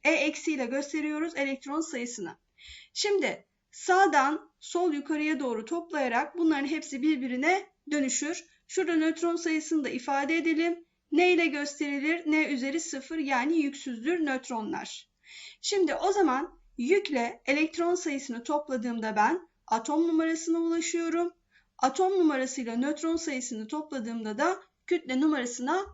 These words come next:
ulaşıyorum. Mesela kalsiyum diyelim. Yükü artı iki. Proton sayısı yirmi. Şimdi kütle numarası da kırk. O zaman elektron sayısını nasıl buluruz? İki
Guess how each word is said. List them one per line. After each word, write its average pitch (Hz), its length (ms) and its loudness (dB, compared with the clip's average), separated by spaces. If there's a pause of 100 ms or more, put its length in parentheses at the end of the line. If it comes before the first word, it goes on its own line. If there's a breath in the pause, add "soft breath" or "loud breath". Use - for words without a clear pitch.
(320)
ulaşıyorum. 262 680 -2 (400 soft breath)
Mesela 320 640 0 (220)
kalsiyum 320 600 0
diyelim. 196 420 -8 (340 soft breath)
Yükü 359 420 2 (180)
artı 269 380 4
iki. 233 320 -6 (440)
Proton 302 400 2
sayısı 254 680 -6 (220)
yirmi. 339 600 2 (480)
Şimdi 302 540 -2 (1400)
kütle 294 380 -2
numarası 262 520 0
da 349 240 0 (240)
kırk. - 380 -10 (400)
O 359 120 2
zaman 381 200 4
elektron 339 500 4
sayısını 320 480 0
nasıl 339 240 0
buluruz? 254 440 -6 (360)
İki 349 500 2